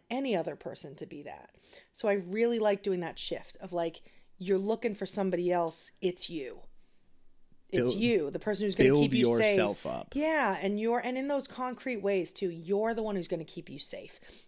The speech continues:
Speaker 1: You're the one that's gonna keep you stable and okay. Like, and then have, you can have a bunch of other wonderful people in your life,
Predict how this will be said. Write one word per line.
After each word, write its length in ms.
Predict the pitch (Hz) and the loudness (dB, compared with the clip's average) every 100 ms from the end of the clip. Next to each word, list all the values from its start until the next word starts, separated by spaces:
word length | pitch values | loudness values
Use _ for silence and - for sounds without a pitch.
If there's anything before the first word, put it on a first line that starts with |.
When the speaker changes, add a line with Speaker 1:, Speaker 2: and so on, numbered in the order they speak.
| - | -10
Speaker 1:
You're 400 | 185 196 190 208 | -2 2 2 2
the 100 | 220 | 0
one 160 | 208 | 0
that's 160 | 196 180 | 0 0
gonna 180 | 202 180 | -2 -4
keep 280 | - 190 185 | -6 -8 -6
you 80 | |
stable 680 | 175 - - 185 185 175 160 | -4 -4 -2 0 0 0 -4
and 140 | 156 | -6
okay. 400 | 165 160 - 170 156 | -8 -8 -4 -4 -4
Like, 160 | 156 - - - - - - - - - - | -8 -10 -20 -20 -20 -20 -20 -20 -20 -6 0
and 160 | 208 | 2
then 120 | 208 202 | 2 0
have, 280 | 196 196 | 0 0
you 140 | 190 214 | -2 -4
can 120 | 208 | -4
have 220 | 202 220 | -2 -2
a 60 | 208 | 0
bunch 260 | 214 247 | 0 0
of 80 | 247 | -2
other 180 | 202 190 | -2 -2
wonderful 440 | 170 170 170 170 | -2 -4 -4 -6
people 300 | 165 175 165 | -6 -6 -6
in 100 | 160 | -6
your 100 | 160 | -4
life, 300 | 151 143 - | -4 -6 -8